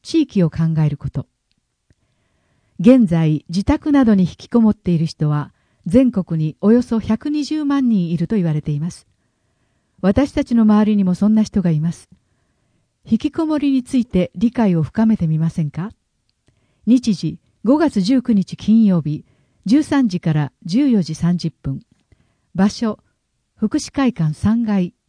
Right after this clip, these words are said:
会議室。対象、引きこもりについて関心のある人どなたでも。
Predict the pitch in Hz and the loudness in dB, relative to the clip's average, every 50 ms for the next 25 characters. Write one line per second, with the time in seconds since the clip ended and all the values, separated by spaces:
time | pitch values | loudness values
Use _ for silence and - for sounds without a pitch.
0 | _ _ - - 208 233 214 202 196 - - - _ - 135 - _ _ _ _ | _ _ -6 -2 -2 0 0 -2 -4 -6 -8 -20 _ -18 -18 -18 _ _ _ _
1 | _ _ _ _ _ _ _ _ _ - - 214 240 254 247 - - 214 202 190 | _ _ _ _ _ _ _ _ _ -4 0 0 0 0 0 -4 -4 -2 -2 -2
2 | 185 - _ _ _ _ _ _ _ - - 214 - - - - 320 285 285 277 | -2 -6 _ _ _ _ _ _ _ -8 -8 -8 -8 -6 -6 -4 -2 0 0 0
3 | 277 269 262 254 247 - 254 226 - - 165 160 - - - 208 247 277 262 - | 2 2 0 0 0 0 -2 -2 0 0 -4 -4 -4 -4 -2 0 0 0 -2 -4
4 | - 269 254 247 240 226 214 185 180 - - - 160 151 139 175 226 240 208 - | -6 -4 -2 0 0 0 0 0 -2 -4 -4 -4 -4 -4 0 0 2 2 2 0
5 | 160 139 147 139 135 127 - | 0 -2 -2 -4 -4 -6 -10